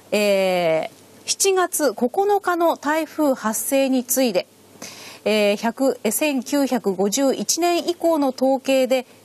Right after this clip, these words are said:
二番目に遅い台風一号の発生となります。この台風の様子、雲で確認してみますと、こちらひまわり八号の画像です。日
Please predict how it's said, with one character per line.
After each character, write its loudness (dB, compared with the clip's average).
二 4
番 -2
目 0
に 2
遅 0
い -4
台 -2
風 -2
一 -2
号 0
の 0
発 -4
生 0
と 0
な 2
り -4
ま -2
す。 -6
こ 0
の 2
台 0
風 0
の 4
様 2
子、 0
雲 0
で 2
確 -2
認 4
し 0
て 0
み 4
ま 2
す -4
と、 0
こ -2
ち -2
ら 2
ひ -2
ま 4
わ 4
り 0
八 -2
号 4
の 2
画 0
像 2
で 2
す。 -4
日 2